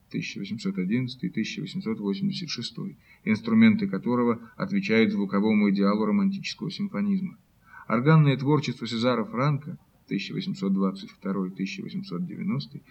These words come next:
непосредственно связано со звуковой стихией органов этого мастера.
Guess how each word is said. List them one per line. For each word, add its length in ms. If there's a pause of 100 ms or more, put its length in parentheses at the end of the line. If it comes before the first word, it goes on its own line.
(220)
непосредственно 760
связано 500
со 140
звуковой 440
стихией 500
органов 540
этого 300
мастера. 360